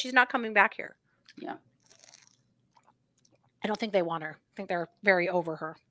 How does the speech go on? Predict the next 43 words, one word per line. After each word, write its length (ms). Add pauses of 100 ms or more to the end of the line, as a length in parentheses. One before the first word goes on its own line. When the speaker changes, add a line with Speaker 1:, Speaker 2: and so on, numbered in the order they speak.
(500)
Speaker 2:
Yeah, 180
Speaker 1:
as 120
Speaker 2:
they 100
had, 220 (120)
Speaker 1:
is 160
Speaker 2:
they 80
Speaker 1:
the 60
Speaker 2:
had 120
Speaker 1:
rest 140
Speaker 2:
for 60
Speaker 1:
of 60
the 40
Speaker 2:
years. 100
Speaker 1:
world. 340 (540)
Yeah. 200 (1500)
So 140
he'd 160
done 160
those 160
searches 500
on 240
the 80
gun. 720
He'd 100
done 160
a 40
bunch 240
of 60
searches 360
about 240
the 60
gun. 360 (1300)
Uh, 420 (1500)
searching 460
about 240
using 300
an 60
A 120
R 140
fifteen 580
in 200
cold 300
weather. 520